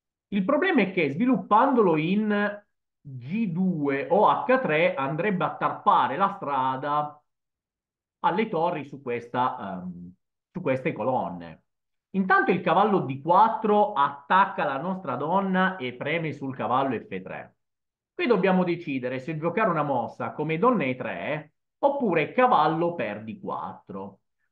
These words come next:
Il problema è che dopo cavallo per D quattro, questo cavallo non ha tante case di fuga. L'unica sembra B uno, ma non mi sembra un ruolo molto attivo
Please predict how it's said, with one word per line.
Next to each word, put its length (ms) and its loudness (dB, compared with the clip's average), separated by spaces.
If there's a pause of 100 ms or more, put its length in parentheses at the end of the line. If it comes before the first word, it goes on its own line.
Il 160 -2
problema 380 0
è 60 -4
che 120 2
dopo 320 2
cavallo 480 2
per 200 2
D 160 -4
quattro, 920 -2 (280)
questo 320 2
cavallo 480 4
non 280 0
ha 360 0 (1700)
tante 460 0
case 360 0
di 140 -6
fuga. 540 -2
L'unica 420 2
sembra 400 -2
B 220 -2
uno, 320 0
ma 200 -2
non 160 -2
mi 120 -2
sembra 340 -4
un 80 -6
ruolo 380 0
molto 320 -2
attivo 800 -4